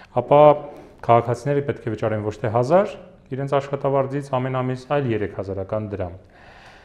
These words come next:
Ասացեք, խնդրեմ, իհարկե պայ-, դա պայմանավորված է, ը, ուրեմն պատերազմով և պատերազմի արդյունքում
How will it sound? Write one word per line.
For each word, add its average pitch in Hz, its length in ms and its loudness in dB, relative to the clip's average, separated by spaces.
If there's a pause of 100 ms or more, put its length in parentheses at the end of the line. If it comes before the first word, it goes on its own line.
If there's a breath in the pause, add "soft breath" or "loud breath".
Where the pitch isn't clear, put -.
(300 loud breath)
Ասացեք, 156 420 -4
խնդրեմ, 151 480 -2 (220)
իհարկե 143 420 -2
պայ-, 120 160 4
դա 135 160 6
պայմանավորված 117 800 0
է, 131 80 0
ը, 120 460 -2 (280)
ուրեմն 107 300 -6
պատերազմով 117 720 -2
և 101 140 -4
պատերազմի 107 480 -4
արդյունքում 104 580 -6